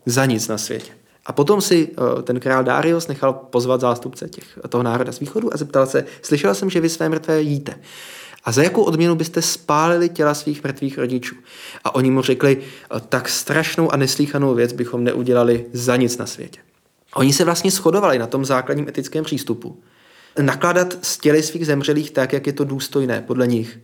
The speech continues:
Jak oni to vnímali, že to je důstojné. Jo. Ale to právo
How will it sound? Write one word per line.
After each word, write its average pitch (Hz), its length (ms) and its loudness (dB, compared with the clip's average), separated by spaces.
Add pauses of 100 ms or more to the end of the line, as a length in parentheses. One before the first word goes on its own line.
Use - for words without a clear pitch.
(140)
Jak 131 200 -2
oni 151 160 4
to 156 120 2
vnímali, 143 340 2
že 139 100 -4
to 143 100 0
je 143 60 2
důstojné. 135 560 0 (880)
Jo. 135 60 -18 (520)
Ale 113 420 0 (540)
to 151 100 0
právo 170 500 2